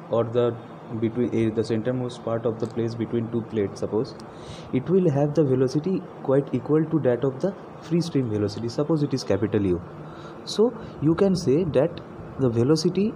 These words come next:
of a fluid particle will vary from zero to the max possible velocity, suppose if it is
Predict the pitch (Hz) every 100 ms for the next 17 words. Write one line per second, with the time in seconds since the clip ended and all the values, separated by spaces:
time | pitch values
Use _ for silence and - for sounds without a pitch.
0 | - 127 151 147 147 160 156 131 123 139
1 | 170 135 147 117 107 139 151 156 147 113
2 | 110 135 208 - - - - - - -
3 | - - - 160 160 135 127 147 - 131
4 | 143 143 120 120 120 127 120 107 123 117
5 | 113 117 110